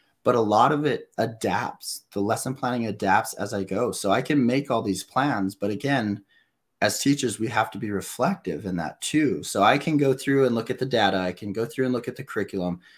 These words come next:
get my plan in place, right? And I, I can have a plan of,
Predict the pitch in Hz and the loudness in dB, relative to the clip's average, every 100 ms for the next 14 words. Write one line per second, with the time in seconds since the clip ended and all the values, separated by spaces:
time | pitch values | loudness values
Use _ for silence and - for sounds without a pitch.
0 | _ _ _ 113 117 123 120 120 113 110 | _ _ _ 2 2 0 -2 0 0 -2
1 | 104 - 92 78 - 92 92 95 - 92 | -6 -4 -4 -4 -8 -4 -2 -2 -2 -2
2 | 95 90 57 95 - 110 110 107 - 110 | 0 0 -2 -4 -6 -4 -2 -2 -2 0
3 | 107 104 92 87 | 0 0 -2 -2